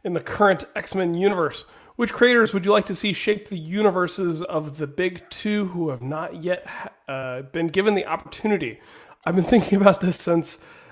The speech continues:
at least Jeff Johns' Blackest Night. And in scanning ahead on that email, trying to anticipate where I was going, I saw the word blackest, and I, I read it as blankets, and I thought he was gonna say Craig Thompson's Blankets, and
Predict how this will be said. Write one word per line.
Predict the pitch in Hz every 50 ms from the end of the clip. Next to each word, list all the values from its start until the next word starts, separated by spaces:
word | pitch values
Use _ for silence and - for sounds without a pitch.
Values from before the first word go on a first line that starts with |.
| _ -
at | - 143 131
least | 156 160 170 185 202 208 208 208 - - - 170
Jeff | - 180 170 165 -
Johns' | - 180 160 156 151 147 143 -
Blackest | - - 165 170 151 139 131 - 143 135 - - -
Night. | 151 127 120 117 117 - - - - - _ _ _ _ _ _ _ _ _ _ _ _ _ _ _ _ _ _ - - - - - -
And | 185 185
in | 175 170
scanning | - - 226 233 226 208
ahead | 190 180 190 196
on | 202 202
that | 208 208 214
email, | 208 220 220 220 214
trying | 214 - 165 156 165 156
to | 170 160
anticipate | 147 151 170 180 185 185 175
where | 175 165 160
I |
was | 160 147
going, | 143 143 147 160 170 180 175 - -
I | 147
saw | 143 - 165 156 151 147 147 151
the | 143 156
word | 147 147 147 143 143 - - 165
blackest, | 165 156 156 147 156 - 180 180 - - -
and | 139 143
I, | 143 139 143 143
I | - - 127
read | 131 127 135 143 143
it | 147 139
as | 139 131 127
blankets, | - 151 147 165 165 - 202 -
and | 165 147
I | 131
thought | - 147 147
he | 143
was | 139 143
gonna | 151 143
say | 139 - 143 143
Craig | 139 - - 156 151 151
Thompson's | 143 151 156 151 - 147 139 139
Blankets, | - 151 156 165 160 226 214 214 -
and | - 143 135 127 123